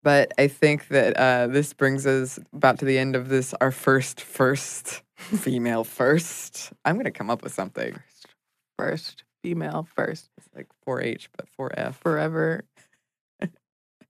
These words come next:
Speaker 2: inimitable. I feel like I'm making up words at this point. <laughs>
Speaker 1: Maybe that's what we need to do.
Speaker 2: <laughs>
Speaker 1: I mean, we've learned from these women, you can't let barriers stop you. You need to
Speaker 2: <sighs> We're learning already.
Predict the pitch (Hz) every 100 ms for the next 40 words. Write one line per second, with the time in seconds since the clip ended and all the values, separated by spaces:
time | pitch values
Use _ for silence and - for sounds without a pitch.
0 | _ - - - 190 180 175 185 190 190
1 | - 214 294 233 240 349 415 330 247 220
2 | 214 349 226 339 269 220 208 233 240 -
3 | 285 320 170 240 349 277 240 233 226 208
4 | 208 214 165 117 135 170 117 262 - -
5 | - 147 147 139 135 120 - - 139 147
6 | 147 156 196 233 233 208 180 175 202 185
7 | 165 156 143 123 - _ - 127 - 196
8 | 185 - 175 190 190 170 165 - 185 160
9 | 160 139 127 131 151 147 147 135 135 -
10 | - - - 285 185 175 170 165 160 156
11 | 185